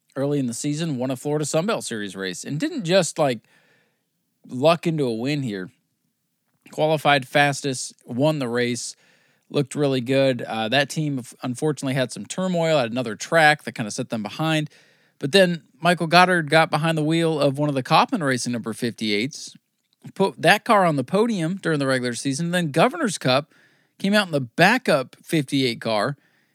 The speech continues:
and finished fourth in the Governor's Cup. I mean, that to me was super impressive. Um, Michael had a great season, finished second in points, had a,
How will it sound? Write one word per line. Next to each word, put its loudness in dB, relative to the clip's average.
and -2
finished 0
fourth 0
in -2
the 0
Governor's 2
Cup. -6
I -16
mean, 0
that 4
to -4
me -2
was -2
super -2
impressive. -2
Um, -4
Michael 2
had 0
a -4
great -4
season, -6
finished -4
second 0
in -2
points, -8
had 2
a, 2